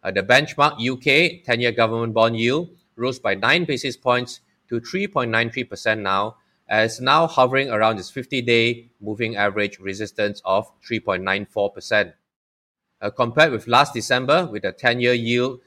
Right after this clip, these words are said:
touch an eight-month low of three point four three percent, we believe the adjustment over the last few weeks has offered an attractive entry point to average in to the U K government bonds.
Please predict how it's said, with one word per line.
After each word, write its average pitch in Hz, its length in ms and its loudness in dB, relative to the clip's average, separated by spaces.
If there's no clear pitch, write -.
touch 117 220 -2
an 87 180 -10
eight-month 120 460 -2
low 117 320 0
of 95 160 -8
three 180 220 -2
point 107 280 -4
four 117 240 -2
three 120 220 -4
percent, 113 540 -2
we 120 160 -4
believe 165 360 0
the 107 120 -6
adjustment 117 500 -2
over 110 160 -6
the 117 120 -2
last 104 280 0
few 110 160 -4
weeks 107 320 -4
has 175 280 0
offered 123 400 0
an 98 100 -8
attractive 117 600 -4
entry 113 260 -6
point 113 340 0
to 113 140 -6
average 170 400 4
in 139 400 -2
to 104 140 -10
the 92 180 -2
U 104 180 -4
K 113 220 -2
government 98 500 -4
bonds. 92 420 -2